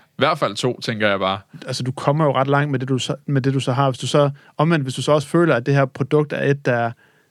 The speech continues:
Speaker 2: forbliver rent længere, så går der nok også længere tid mellem, du køber det næste, medmindre du sidder og hælder din syltetøj ned af det, eller et eller andet, du ved. Fordi det er jo også meget kønsneutralt, altså det er jo bare ensfarvet, ikke? Så på den måde, det, det er jo ikke på,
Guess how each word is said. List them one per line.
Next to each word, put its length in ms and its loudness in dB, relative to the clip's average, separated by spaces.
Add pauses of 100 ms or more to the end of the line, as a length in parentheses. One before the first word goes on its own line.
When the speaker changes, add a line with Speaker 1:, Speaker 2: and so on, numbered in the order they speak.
(140)
Speaker 2:
forbliver 760 2
rent 320 0 (100)
længere, 540 2 (520)
så 220 0
går 200 2
der 80 -2
nok 160 2
også 180 0
længere 200 4
tid 160 0
mellem, 260 4
du 120 -2
køber 280 0
det 100 -2
næste, 260 0
medmindre 320 2
du 60 -4
sidder 180 2
og 40 0
hælder 140 0
din 120 -2
syltetøj 500 0
ned 180 4
af 160 2
det, 80 4
eller 140 0
et 80 2
eller 140 2
andet, 120 2
du 160 0
ved. 80 0 (280)
Fordi 160 2
det 160 0 (300)
er 60 6
jo 100 4
også 260 2
meget 500 2
kønsneutralt, 720 -2
altså 140 -8
det 40 0
er 60 6
jo 40 2
bare 420 2
ensfarvet, 640 0
ikke? 120 -4 (140)
Så 180 2
på 100 -2
den 220 2
måde, 380 4 (480)
det, 180 2
det 60 4
er 20 6
jo 60 4
ikke 140 -14
på, 160 2